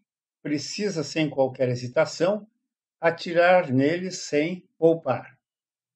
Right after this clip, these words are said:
A perda do navio e a vida da tripulação estavam em jogo. Violência era particularmente evidente. Deu-se através do século dezoito e ficou mais ampla quando numerosas revoltas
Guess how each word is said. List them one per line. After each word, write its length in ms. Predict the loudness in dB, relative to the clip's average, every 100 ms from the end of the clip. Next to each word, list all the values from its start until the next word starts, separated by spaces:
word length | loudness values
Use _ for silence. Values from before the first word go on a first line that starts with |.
| _ _ -6
A 120 | -6
perda 400 | 2 4 4 0
do 120 | 0
navio 440 | 0 0 -2 -4
e 100 | 4
a 60 | 4
vida 360 | 4 -6 -2 -2
da 240 | 2 0
tripulação 920 | 2 -6 -2 -4 -4 -6 -4 -4 -8 _
estavam 680 | -10 -10 0 4 4 2 -4
em 120 | -6
jogo. 380 | 2 4 4 0 -20 _ _ _ _ _ _ _ _
Violência 840 | -4 0 2 2 0 0 -2 -4 -8 _
era 220 | 2 2 2
particularmente 1040 | 0 -2 -2 -10 0 2 4 2 0 -4
evidente. 680 | -8 -4 0 0 -2 -18 -20 _ _ _ _
Deu-se 460 | -4 4 4 4 0
através 600 | 0 4 2 4 2 2
do 100 | -4
século 460 | -2 0 0 -2 -4
dezoito 580 | -2 0 0 0 -8 _ _ _ _ _ -6
e 100 | -6
ficou 440 | -6 -6 0 0
mais 440 | 2 -2 -2 -2 -2
ampla 340 | -2 -2 -4
quando 460 | -2 -2 -2 -6 -4
numerosas 720 | -2 2 4 4 4 2 -2
revoltas 600 | -4 0 4 4 2 -8